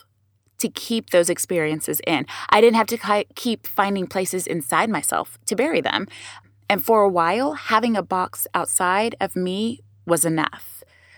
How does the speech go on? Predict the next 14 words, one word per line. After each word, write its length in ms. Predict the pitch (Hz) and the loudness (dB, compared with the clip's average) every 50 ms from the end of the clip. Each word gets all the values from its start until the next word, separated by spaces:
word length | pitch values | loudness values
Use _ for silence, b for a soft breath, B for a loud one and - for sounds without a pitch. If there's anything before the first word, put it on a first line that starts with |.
| b b b b b b _ | b b b b b b _
But 500 | - 180 165 156 - - - - - - - _ _ _ _ _ _ _ _ _ _ _ _ _ _ - | 4 6 6 4 2 2 2 2 0 0 -4 _ _ _ _ _ _ _ _ _ _ _ _ _ _ -2
at 180 | 160 - - | -2 -2 -4
times, 500 | - - - 180 190 185 185 180 175 - | -6 -4 -2 0 0 0 0 0 -2 -2
I 140 | - 156 160 | 0 0 0
would 120 | 156 156 | 0 0
trip 240 | - - - 147 - | -2 -4 -6 -6 -4
over 240 | 147 139 - - - | -6 -6 -6 -8 -10
it. 140 | - - - _ _ _ _ _ _ _ _ _ _ _ _ _ _ _ _ - | -12 -12 -14 _ _ _ _ _ _ _ _ _ _ _ _ _ _ _ _ -4
And 280 | 170 160 147 151 151 151 | -4 -2 -2 -2 -2 -2
now 380 | 151 156 160 170 196 214 233 | -2 0 0 0 0 0 0
the 140 | 214 220 202 | -2 -2 -2
box 560 | 175 170 156 156 160 - - - - - - _ _ - | -2 -2 -2 -4 -4 -6 -8 -8 -8 -8 -8 _ _ 0
isn't 440 | 170 160 - - 143 - - - - - - | 0 0 0 -2 -6 -8 -12 -16 -12 -8 -6
enough. 600 | 156 156 151 - - - - - - - - _ | -6 -6 -6 -8 -12 -14 -16 -18 -20 -20 -20 _